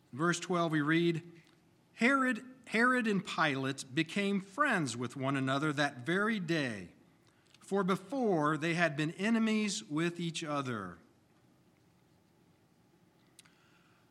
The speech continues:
While the Son of God was being treated like a stooge and a laughingstock,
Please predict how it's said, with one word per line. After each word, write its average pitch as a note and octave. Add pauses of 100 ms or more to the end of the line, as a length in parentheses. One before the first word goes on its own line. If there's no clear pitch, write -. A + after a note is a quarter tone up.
(1120)
While F3
the E3+
Son A3
of E3+
God F#3+
was D#3
being E3
treated E3+
like D3
a B2+
stooge D#3+
and C#3
a C3
laughingstock, C3